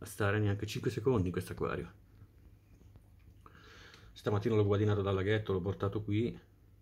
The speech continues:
per vedere come stanno in salute, ma una decina di minuti, mezz'ora al massimo,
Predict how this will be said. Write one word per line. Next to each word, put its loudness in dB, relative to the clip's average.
per 0
vedere 0
come 0
stanno -4
in 0
salute, -2
ma 0
una 2
decina 2
di 6
minuti, 2
mezz'ora 0
al 2
massimo, -4